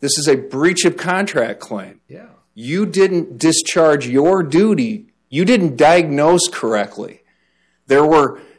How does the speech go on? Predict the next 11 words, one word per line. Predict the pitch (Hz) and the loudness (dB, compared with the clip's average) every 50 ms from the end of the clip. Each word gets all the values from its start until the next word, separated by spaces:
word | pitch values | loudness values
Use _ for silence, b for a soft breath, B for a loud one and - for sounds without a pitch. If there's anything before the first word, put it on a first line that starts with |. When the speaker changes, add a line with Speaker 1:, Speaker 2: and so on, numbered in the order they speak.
| B B | B B
Speaker 1:
non-covered | 113 123 135 143 160 180 185 196 196 180 - - - 190 180 175 170 160 147 131 123 - | -6 -2 -2 0 0 0 0 0 0 0 -2 -4 -2 0 0 2 2 0 -2 -2 -2 0
diagnoses. | 135 131 135 139 135 131 123 120 120 127 127 135 156 151 - - 123 117 113 - - 101 - - - - - - - _ _ _ _ _ _ _ _ _ _ _ _ _ _ _ _ _ _ _ _ _ - | 2 4 4 4 2 2 -2 -2 0 2 2 2 2 2 -2 -4 -6 -6 -10 -12 -14 -10 -8 -6 -6 -6 -8 -10 -14 _ _ _ _ _ _ _ _ _ _ _ _ _ _ _ _ _ _ _ _ _ -4
There | 123 127 131 131 | 0 2 2 2
were | 131 131 131 131 127 - - B B B B - | 4 4 4 2 2 -2 -6 B B B B -6
missing | 117 120 139 156 170 185 190 196 190 - - 196 180 165 160 156 | -4 -2 0 0 2 2 4 4 4 2 2 2 0 0 -2 -2
orders, | - 127 127 131 151 160 170 165 135 110 92 - - - - - - - - - - _ _ _ _ _ _ _ _ _ - | -4 -6 -4 0 2 2 2 2 2 0 -4 -8 -14 -12 -12 -10 -10 -10 -12 -14 -18 _ _ _ _ _ _ _ _ _ 0
or | 123 127 131 131 | 2 4 4 4
there | 131 135 131 131 | 4 4 4 4
were | 127 123 123 - - - - | 4 2 0 -2 -4 -8 -4
unsigned | - 156 175 190 196 180 - - 170 156 151 151 147 135 135 | -2 0 2 2 2 2 0 0 0 -2 -2 -2 -4 -4 -4
orders. | 127 113 120 127 135 139 139 120 101 - - - - - - - | -4 -2 0 0 2 2 2 2 0 -4 -8 -12 -14 -14 -14 -14